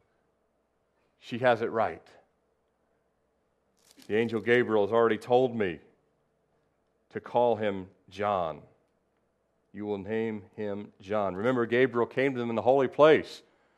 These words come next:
The name didn't come from Gabriel. It came from who? God. God sent him to Zacharias. Says,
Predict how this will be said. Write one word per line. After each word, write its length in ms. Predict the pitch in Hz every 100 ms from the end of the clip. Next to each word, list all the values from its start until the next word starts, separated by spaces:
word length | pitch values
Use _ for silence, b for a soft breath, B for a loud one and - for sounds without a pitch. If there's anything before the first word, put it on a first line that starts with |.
| _ _ _ _ _
The 120 | 139
name 380 | 131 147 190 208
didn't 300 | 165 165 156
come 360 | - 185 226 202
from 220 | 180 151
Gabriel. 420 | 165 202 156 175
It 80 | 180
came 200 | 190 208
from 180 | 185 190
who? 360 | 269 196 107 - - _ _ _ _ _ _ _ _
God. 360 | - 151 - - - _ _ _ _ _ _ _
God 260 | - 127 120
sent 420 | - - 160 147
him 200 | 156 147
to 220 | 123 123
Zacharias. 580 | 107 123 120 127 120 110
Says, 240 | - 113